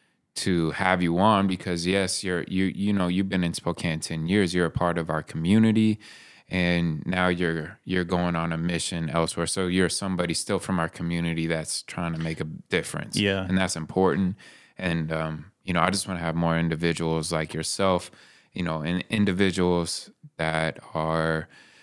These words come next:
Speaker 1: um, you know, al-, also involved in Spokane,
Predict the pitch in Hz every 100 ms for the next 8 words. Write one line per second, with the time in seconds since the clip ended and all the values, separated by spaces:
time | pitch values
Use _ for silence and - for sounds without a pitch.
0 | _ _ 92 90 87 82 82 71 - _
1 | _ _ _ _ _ _ _ _ _ 95
2 | 92 87 82 - - - 98 107 107 92
3 | 87 85 82 - 120 117 104 90 - 90
4 | 85 82 82 85